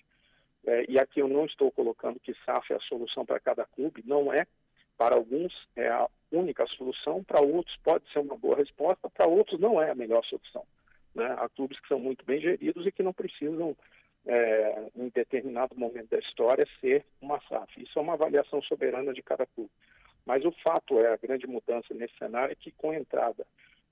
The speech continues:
delas, o volume de investimento subiu muito. O mercado tá ficando muito inflacionado, a entrada da Liga também é um outro elemento importante nisso, porque a Liga vai despejar nos próximos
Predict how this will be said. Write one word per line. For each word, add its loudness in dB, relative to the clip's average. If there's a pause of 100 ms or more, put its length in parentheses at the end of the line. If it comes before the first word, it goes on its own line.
(200)
delas, 4
o -4
volume 2
de -8
investimento -2
subiu -6
muito. -4
O -10
mercado 0
tá 0
ficando -4
muito -4
inflacionado, -4
a -6
entrada 0
da 2
Liga -2
também -6
é -6
um -6
outro 0
elemento -12
importante -8
nisso, -12
porque -8 (440)
a -2
Liga 0
vai 2
despejar -6
nos -8
próximos -4